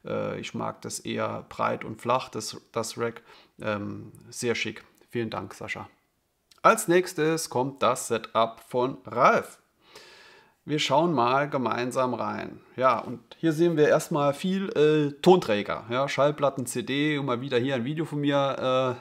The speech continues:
äh, <laughs> auf dem Fernseher. Danke dafür. Wir sehen in seinem Setup den Plattenspieler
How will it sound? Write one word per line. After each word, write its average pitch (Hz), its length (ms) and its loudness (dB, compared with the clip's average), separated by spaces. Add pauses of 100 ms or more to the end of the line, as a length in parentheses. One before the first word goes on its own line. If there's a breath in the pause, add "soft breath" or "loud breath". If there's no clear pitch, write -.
äh, 131 40 -10 (340 loud breath)
<laughs> - 300 -12
auf 139 160 6
dem 123 100 -6
Fernseher. 131 480 4
Danke 117 260 0
dafür. 143 480 0 (440 loud breath)
Wir 165 80 4
sehen 196 240 4
in 185 80 0
seinem 151 280 4
Setup 120 520 2 (400 loud breath)
den 127 260 0
Plattenspieler 113 840 -2